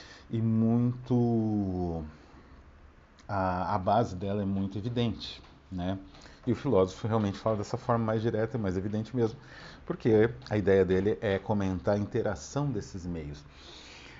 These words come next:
Mas a escola, que não é a ideia dele comentar, né, em profundidade, a escola, ela tem um elemento de violência,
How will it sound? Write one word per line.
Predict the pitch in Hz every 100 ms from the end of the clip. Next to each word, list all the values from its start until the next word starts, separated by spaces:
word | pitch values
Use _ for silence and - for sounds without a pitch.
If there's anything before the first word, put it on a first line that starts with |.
| -
Mas | 143 147 123
a | 190
escola, | 220 - - - 113 131 92 85 82 - - - - - - - - - -
que | - 113
não | 101 120
é | 113
a |
ideia | 117 95 95
dele | 98 101
comentar, | 101 95 98 101 104 117 98
né, | 90 101
em | 98
profundidade, | 85 87 90 85 90 110 101 - - - - - -
a | 185
escola, | - - - 123 139 104 -
ela | 120 143 127 -
tem | 156 196
um | 165 127
elemento | 113 98 87 95 107 107 85
de | 82
violência, | 85 104 131 92 80 90 104 - -